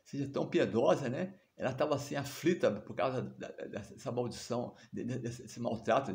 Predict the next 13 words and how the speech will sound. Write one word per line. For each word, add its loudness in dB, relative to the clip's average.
Então -2
Maharaj 4
Parikshit, 0
assim, -4
equipado 8
com -4
seu 0
arco 2
e -2
flecha, 2
sentado 4
numa 2
quadriga, 4